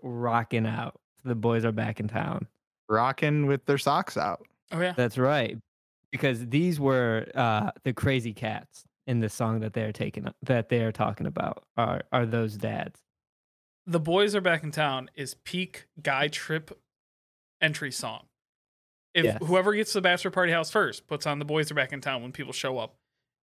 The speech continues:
Speaker 3: You're at wherever golf trip you're going on and you're the first one to show up, Boys Are Back in Town as soon as everybody walks in. That's just, that's just the, the rule of life there. And I think
Speaker 1: Right.
Speaker 3: that's the absolute perfect use for this.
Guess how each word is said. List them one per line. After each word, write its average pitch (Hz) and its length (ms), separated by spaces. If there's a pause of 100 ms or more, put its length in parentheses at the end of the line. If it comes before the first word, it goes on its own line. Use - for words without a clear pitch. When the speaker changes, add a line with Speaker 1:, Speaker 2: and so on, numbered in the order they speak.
(300)
Speaker 3:
You're 156 160
at 156 320
wherever 165 720
golf 170 300
trip 185 240
you're 180 100
going 185 240
on 196 240
and 160 140
you're 156 120
the 165 80
first 175 280
one 185 80
to 170 60
show 165 220
up, 180 200
Boys 160 240
Are 151 60
Back 143 180
in 139 80
Town 135 240
as 120 100
soon 170 260
as 151 280
everybody 143 320
walks 131 320
in. 123 180 (240)
That's 208 280
just, - 380
that's 185 240
just 185 220
the, 160 260
the 151 140
rule 156 240
of 135 100
life 131 280
there. - 260 (260)
And 147 220 (160)
I 151 140
think 139 120
Speaker 1:
Right. 123 180
Speaker 3:
that's 147 200
the 156 100
absolute 156 400
perfect 143 340
use 131 160
for 107 120
this. - 260